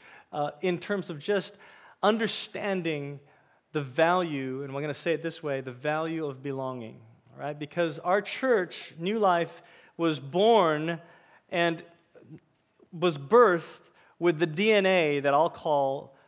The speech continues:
belonging. How did that happen, Pastor? Some of you know the story. I tell it almost all the time. I feel like I tell it all the time, but for those of you who don't know, um, our church was birthed out of an, a Los Angeles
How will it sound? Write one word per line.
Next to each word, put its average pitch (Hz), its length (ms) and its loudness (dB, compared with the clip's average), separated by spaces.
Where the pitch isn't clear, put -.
belonging. 131 580 -4
How 202 160 2
did 208 120 -2
that 196 140 4
happen, 185 320 -2
Pastor? 151 480 -6
Some 214 200 -4
of 196 100 -4
you 185 100 -2
know 160 140 -2
the 147 60 -6
story. 143 380 -4
I 139 60 0
tell 160 280 -2
it 156 60 -12
almost 156 300 -8
all 147 160 -4
the 127 80 -14
time. 120 420 -10
I 147 80 -8
feel 175 220 0
like 135 140 2
I 117 60 2
tell 135 200 -2
it 123 40 -4
all 127 120 -2
the 123 80 -6
time, 131 220 -10
but 131 180 -14
for 165 80 -8
those 208 200 4
of 185 80 -4
you 185 120 0
who 160 40 2
don't 160 280 0
know, 143 340 -2
um, 156 360 0
our 214 140 4
church 220 420 -4
was 151 200 -4
birthed 147 720 0
out 170 320 10
of 151 380 4
an, 143 320 -2
a 151 80 2
Los 160 320 4
Angeles 151 540 -4